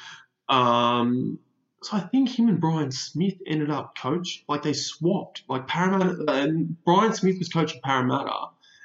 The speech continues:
and then Michael Hagan was coaching Newcastle, and they basically swapped. One of the infamous things, Jason Taylor, who I think took over from Brian Smith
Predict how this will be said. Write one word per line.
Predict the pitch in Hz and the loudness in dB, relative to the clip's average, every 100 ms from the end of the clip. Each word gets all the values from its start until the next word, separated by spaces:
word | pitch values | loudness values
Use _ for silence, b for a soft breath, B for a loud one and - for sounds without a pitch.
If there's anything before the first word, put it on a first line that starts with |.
| B | B
and | 143 143 | 0 4
then | 143 139 139 135 151 - - _ _ _ _ _ _ _ _ _ _ | 4 4 2 2 0 -2 -10 _ _ _ _ _ _ _ _ _ _
Michael | - 139 143 139 | 2 2 4 2
Hagan | 131 | 4
was | 131 127 | 2 2
coaching | 139 - 127 | -2 0 2
Newcastle, | 143 143 117 117 123 | 2 2 -2 -2 -4
and | 120 | -2
they | |
basically | 127 123 - 110 | -2 -4 -10 -12
swapped. | - 139 135 123 - | -10 -8 -8 -10 -2
One | 151 147 | 2 4
of | |
the | 135 | 6
infamous | 147 151 135 120 - | 4 4 2 0 0
things, | 131 131 127 | 0 2 2
Jason | 127 131 127 117 | 2 2 0 -2
Taylor, | 127 131 131 127 | 0 2 2 2
who | 131 | 0
I | 123 - - | 0 -4 0
think | 160 - - | 0 0 -4
took | 156 | -2
over | 147 151 151 151 | 2 2 2 0
from | 151 | 0
Brian | 139 131 127 120 | 2 2 2 0
Smith | - 151 147 127 160 | -2 0 2 2 -2